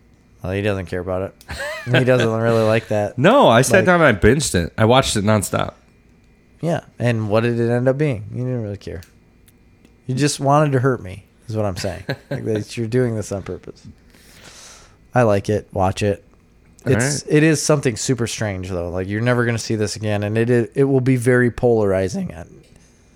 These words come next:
Speaker 1: like, I feel like you like it or you don't.
Speaker 2: Yeah.
Speaker 1: You know, that, it is what it is, but I feel like it's created that way.
Speaker 2: Yeah, it's a good production value.
Speaker 1: Oh, yeah.
Speaker 2: Not a lot of
Speaker 1: Amazon can throw some cash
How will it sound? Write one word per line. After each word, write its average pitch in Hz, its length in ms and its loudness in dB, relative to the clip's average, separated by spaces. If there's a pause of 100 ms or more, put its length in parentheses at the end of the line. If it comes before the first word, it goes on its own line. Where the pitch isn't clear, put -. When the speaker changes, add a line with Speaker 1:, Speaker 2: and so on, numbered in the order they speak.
(320)
Speaker 1:
like, 113 180 -2
I 113 80 2
feel - 280 0
like 117 180 2
you 107 240 -2
like 104 280 0
it 104 80 0
or 101 80 2
you 98 100 -2
don't. - 220 -10 (300)
Speaker 2:
Yeah. 82 240 2 (140)
Speaker 1:
You 76 80 -6
know, - 140 -14 (100)
that, 95 180 -2 (340)
it 120 120 -2
is 113 120 2
what 110 120 0
it 101 100 -2
is, 110 160 2
but 110 140 0
I 101 40 0
feel 113 160 -2
like 104 140 0
it's 92 140 -8
created 82 420 -8
that - 140 -18
way. - 100 -20 (520)
Speaker 2:
Yeah, 90 220 4 (140)
it's 135 220 2
a 113 380 6 (1080)
good 170 160 2
production 104 440 2
value. 80 380 2 (1200)
Speaker 1:
Oh, - 180 -4 (420)
yeah. 95 220 -2 (180)
Speaker 2:
Not 175 260 6
a 226 40 4
lot 127 360 4
of 107 240 6
Speaker 1:
Amazon 143 520 2
can 101 180 -4
throw 120 240 0
some 104 240 -4
cash 135 800 0